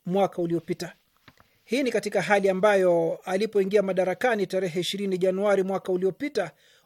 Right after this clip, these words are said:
umashuhuri wa Biden, kwa mujibu wa Morning Consult, ulikuwa wa asilimia hamsini.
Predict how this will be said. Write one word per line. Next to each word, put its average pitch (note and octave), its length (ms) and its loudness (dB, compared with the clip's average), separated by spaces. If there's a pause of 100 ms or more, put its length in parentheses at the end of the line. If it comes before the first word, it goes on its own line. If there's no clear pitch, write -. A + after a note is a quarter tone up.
umashuhuri G#3 540 0
wa F#3 360 4
Biden, G3+ 480 2
kwa F#3 140 -2
mujibu F3+ 360 -2
wa F3 140 4
Morning F3 520 -2
Consult, G#3+ 640 -4 (380)
ulikuwa G#3 400 4
wa F#3 140 4
asilimia F3 400 -2
hamsini. E3 580 -4